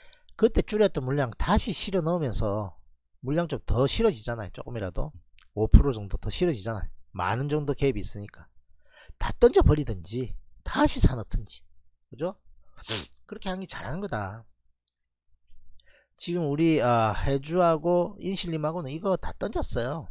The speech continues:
그죠? 던지고 난 다음에 올라갔습니까? 내려갔습니까? 해주야, 인실님,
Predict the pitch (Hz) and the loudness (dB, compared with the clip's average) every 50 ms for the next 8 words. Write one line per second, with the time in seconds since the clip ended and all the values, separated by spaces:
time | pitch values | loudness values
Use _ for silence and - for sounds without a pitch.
0 | - - 113 147 175 208 190 - _ - - 220 240 - 294 196 143 117 123 - | -10 -8 -4 -4 -4 -4 -4 -8 _ -4 0 0 0 0 0 -2 -2 -2 -2 -2
1 | 175 147 143 - 233 277 240 160 117 - - 135 131 - 117 113 151 175 151 - | -2 -2 0 2 2 4 4 4 2 0 -2 -4 -4 -6 -4 -2 -2 0 0 -2
2 | - 139 - 113 - - 175 175 165 196 226 226 196 - - - - - - - | -2 -4 -2 0 2 2 2 2 4 6 8 8 8 8 6 0 -10 -12 -16 -20
3 | - - - - 202 226 202 - 208 202 202 208 160 - | -20 -16 -6 -2 0 0 0 0 4 6 8 8 6 6